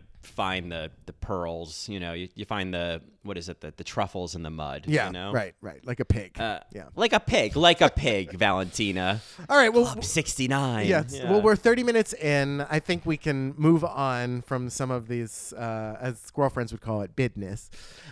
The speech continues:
Speaker 1: It's
Speaker 2: Um,
Speaker 1: bidness,
Speaker 2: uh, s-,
Speaker 1: yeah.
Speaker 2: so, uh, w-, the, the queens, they kind of go through each of their track records.
Speaker 1: I
Speaker 2: Um,
Speaker 1: took notes. Do you wanna talk about that?
Speaker 2: <laughs> Yeah.
Speaker 1: Yeah. <laughs> Why, did you as well?
Speaker 2: Yes.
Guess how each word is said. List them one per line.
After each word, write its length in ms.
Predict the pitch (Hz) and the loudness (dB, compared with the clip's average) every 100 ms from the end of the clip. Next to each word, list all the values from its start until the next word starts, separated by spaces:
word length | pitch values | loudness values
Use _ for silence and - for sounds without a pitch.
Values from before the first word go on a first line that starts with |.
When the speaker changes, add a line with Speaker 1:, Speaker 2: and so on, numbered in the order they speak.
| - | -2
Speaker 1:
It's 120 | 147 | 2
Speaker 2:
Um, 80 | 143 | 4
Speaker 1:
bidness, 720 | 208 - 104 90 - - - | 2 2 0 0 -4 -12 -4
Speaker 2:
uh, 40 | |
s-, 80 | 226 | -2
Speaker 1:
yeah. 220 | 165 117 92 | 0 0 2
Speaker 2:
so, 400 | 87 262 240 233 - - 196 | 4 6 6 2 -8 -14 -4
uh, 500 | 208 208 208 208 196 _ | -2 -2 -4 -6 -8 _
w-, 180 | 208 214 - _ _ _ 196 | -16 -16 -18 _ _ _ _
the, 140 | - 196 175 185 | -2 -2 -2 -8
the 120 | 190 | -8
queens, 720 | - 262 269 202 170 170 - | -4 -4 0 0 -2 -6 -2
they 120 | 180 | -2
kind 200 | 170 208 | 0 0
of 120 | 214 156 | 0 6
go 240 | 160 165 | 8 8
through 460 | - 165 160 151 147 | 4 4 6 4 2
each 240 | 160 156 | -2 0
of 80 | 156 | 0
their 140 | 147 131 | 2 0
track 360 | - 139 143 | 2 0 2
records. 600 | 175 180 220 214 214 - - - - - - - | -2 0 0 0 -2 -8 -12 -20 -20 -20 -18 2
Speaker 1:
I 180 | 160 156 | 6 6
Speaker 2:
Um, 60 | 147 | 4
Speaker 1:
took 200 | 131 135 | 0 4
notes. 400 | 139 156 92 - | 6 6 4 -2
Do 80 | 120 | 0
you 40 | |
wanna 140 | 117 | 0
talk 240 | 113 127 - | 2 -2 0
about 240 | 165 170 | -4 -2
that? 120 | 196 | 4
Speaker 2:
<laughs> 480 | 190 254 220 - - | 6 6 6 6 6
Yeah. 440 | 240 220 262 - - - - - - _ - - - | 2 2 2 -2 -12 -12 -10 -8 -12 _ -20 -10 2
Speaker 1:
Yeah. 340 | 185 127 98 - 143 | 6 6 6 2 0
<laughs> 100 | - | 8
Why, 160 | 151 120 | 10 10
did 160 | 120 | 8
you 140 | 117 120 | 4 2
as 120 | 110 | 2
well? 340 | 131 139 240 190 | 2 2 6 4
Speaker 2:
Yes. 280 | 156 - | 4 0